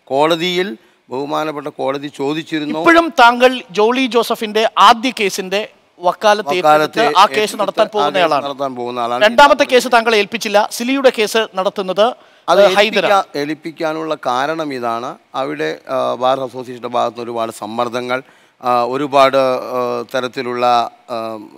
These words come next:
Speaker 1: ആളുകളുടെ വീക്ഷണങ്ങൾ, ഈ കാരണങ്ങൾ കൊണ്ട് എൻ്റെ ജൂനിയർ അഭിഭാഷകർക്ക് അവിടെ എത്തിപ്പെടാൻ സാധിച്ചില്ല. ഇനി ഒരു ഇഷ്യൂ ആക്കുന്നത് നമ്മൾ താല്പര്യം പ്രകടിപ്പിച്ചില്ല. അവിടെയും പ്രതിയോട് ചോദിച്ചു, "നിങ്ങൾ അഭിഭാഷകൻ വന്നിട്ടുണ്ടോ?" "എനിക്കറിയില്ല" എന്നാണ് പ്രതി പറഞ്ഞത്. അപ്പോൾ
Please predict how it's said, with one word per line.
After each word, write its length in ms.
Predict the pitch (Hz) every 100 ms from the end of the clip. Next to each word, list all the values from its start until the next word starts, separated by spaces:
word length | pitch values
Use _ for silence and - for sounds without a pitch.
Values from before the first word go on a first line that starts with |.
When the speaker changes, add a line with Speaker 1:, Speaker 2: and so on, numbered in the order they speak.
| 113 110
Speaker 1:
ആളുകളുടെ 420 | 117 127 131 123
വീക്ഷണങ്ങൾ, 640 | 117 131 139 135 127 127 135 _ _ -
ഈ 80 | 175
കാരണങ്ങൾ 420 | 156 147 147 147 143
കൊണ്ട് 260 | 139 139
എൻ്റെ 220 | 143 131
ജൂനിയർ 340 | 131 135 143 135
അഭിഭാഷകർക്ക് 720 | 127 131 127 123 123 123 123
അവിടെ 160 | 120
എത്തിപ്പെടാൻ 500 | 117 - 135 131 127
സാധിച്ചില്ല. 600 | 123 117 113 - 123 127 - _ _ _
ഇനി 140 | 143 147
ഒരു 180 | 147 143
ഇഷ്യൂ 420 | 127 - 190 185
ആക്കുന്നത് 500 | 143 139 151 147 147
നമ്മൾ 200 | 135 135 135
താല്പര്യം 440 | 127 123 160 147
പ്രകടിപ്പിച്ചില്ല. 720 | 131 127 120 120 117 113 120 _ - _
അവിടെയും 600 | 120 147 185 208 220 240 - _ -
പ്രതിയോട് 400 | 143 156 165 160
ചോദിച്ചു, 360 | 151 143 135 143
"നിങ്ങൾ 280 | 135 139 147
അഭിഭാഷകൻ 560 | 139 143 139 143 135
വന്നിട്ടുണ്ടോ?" 600 | 123 127 123 - - 110 - _ -
"എനിക്കറിയില്ല" 840 | 135 156 147 123 143 156 135 127 -
എന്നാണ് 460 | 107 104 98 107 - -
പ്രതി 180 | 139 113
പറഞ്ഞത്. 580 | 98 95 101 92 - _ _ -
അപ്പോൾ 300 | 120 151 165